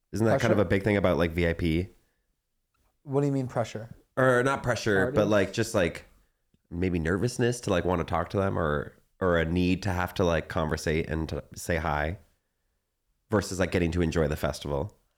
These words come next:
Speaker 2: Uh, yeah, I feel like
Speaker 1: I don't know, that was kind of a complicated question.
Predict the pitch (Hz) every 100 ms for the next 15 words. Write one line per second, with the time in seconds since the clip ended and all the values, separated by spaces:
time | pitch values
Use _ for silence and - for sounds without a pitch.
0 | _ _ _ _ _ _ _ - 269 254
1 | 254 254 233 165 165 240 254 214 165 220
2 | 226 247 233 208 - - - - - -
3 | - _ - - - _ - _ _ -
4 | - - - - - - - - - -
5 | - - - - - - 95 92 104 104
6 | 120 101 98 85 80 80 71 80 - 73
7 | 78